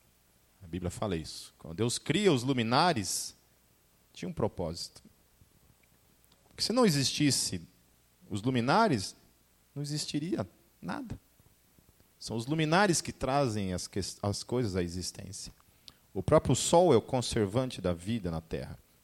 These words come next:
Se nós perdêssemos o sol, estaríamos todos mortos. Certo?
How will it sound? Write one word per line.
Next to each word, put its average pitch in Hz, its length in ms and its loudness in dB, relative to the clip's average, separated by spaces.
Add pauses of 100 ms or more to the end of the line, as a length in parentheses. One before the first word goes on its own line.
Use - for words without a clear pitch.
(180)
Se - 140 -14
nós 90 120 -4
perdêssemos 107 640 0
o 139 80 -4
sol, - 540 2 (300)
estaríamos 110 460 -4
todos 113 420 -2 (240)
mortos. - 640 8 (1400)
Certo? 151 520 2